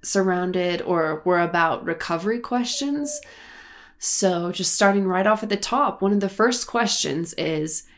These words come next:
"Did you ever relapse in your recovery?"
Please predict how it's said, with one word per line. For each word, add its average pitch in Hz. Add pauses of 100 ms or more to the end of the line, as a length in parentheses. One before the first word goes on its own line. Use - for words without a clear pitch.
(160)
"Did 180
you 202
ever 214
relapse 175
in 170
your 160
recovery?" -